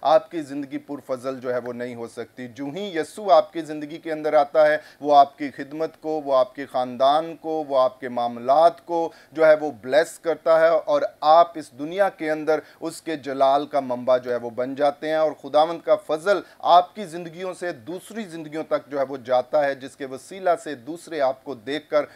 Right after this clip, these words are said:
खुदावंद की बादशाहत के अंदर जो है वो शामिल होने का फैसला करते हैं। आए हम अपने दूसरे मेहमान के साथ इस वक्त बात करेंगे। हम बात करेंगे पास्टर इमरान साहब से। भाई साहब,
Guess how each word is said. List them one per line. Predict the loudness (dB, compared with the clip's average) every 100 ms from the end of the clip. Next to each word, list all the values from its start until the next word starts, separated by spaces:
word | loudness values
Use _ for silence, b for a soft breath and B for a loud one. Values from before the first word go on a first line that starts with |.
| B
खुदावंद | -4 0 0 -2
की | -4
बादशाहत | 0 0 -2 -4 -4 -6
के | -10
अंदर | -6 -6
जो | -4
है | -4
वो | -6
शामिल | -4 0 0 -2
होने | -6 -6 -6
का | 0 -2
फैसला | 0 -2 -2 -2 -4
करते | -4 -10 -8 -8
हैं। | -8 B B
आए | 2
हम | 4 4
अपने | 4 2 -8
दूसरे | -8 -8 -6
मेहमान | -4 2 2 0
के | -8
साथ | 2 2 2
इस | -8 -14
वक्त | -4
बात | 2 2 2 -4
करेंगे। | -4 -2 -2
हम | -2 2
बात | 4 4 0
करेंगे | -8 -6 -4
पास्टर | 2 2 0 -6 -6 b b b
इमरान | -6 4 8 8 6
साहब | 6 6 6
से। | -2
भाई | 2 2
साहब, | 4 -2